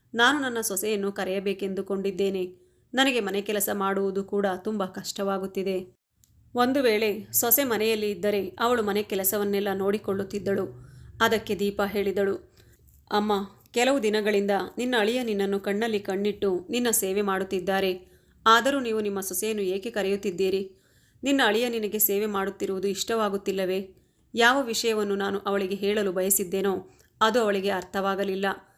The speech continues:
ಇಂದು ರಾತ್ರಿ ನಾನು ಅಳಿಯಂದಿರ ಬಳಿ ಈ ವಿಷಯದ ಬಗ್ಗೆ ಮಾತನಾಡಬೇಕೆಂದು ನಿರ್ಧಾರ ಮಾಡಿದೆ. ರಾತ್ರಿ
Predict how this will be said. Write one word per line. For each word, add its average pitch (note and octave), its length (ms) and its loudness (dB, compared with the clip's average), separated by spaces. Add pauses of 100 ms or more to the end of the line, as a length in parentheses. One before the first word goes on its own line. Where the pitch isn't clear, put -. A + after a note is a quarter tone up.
(300)
ಇಂದು C4 220 4
ರಾತ್ರಿ A3 320 0
ನಾನು G3+ 240 0
ಅಳಿಯಂದಿರ G#3 520 0
ಬಳಿ F#3+ 240 0
ಈ G#3+ 240 -4
ವಿಷಯದ A3 380 -2
ಬಗ್ಗೆ F#3+ 280 -2
ಮಾತನಾಡಬೇಕೆಂದು F#3+ 1160 -2
ನಿರ್ಧಾರ G3 380 0
ಮಾಡಿದೆ. F#3 560 -4 (840)
ರಾತ್ರಿ B3 640 2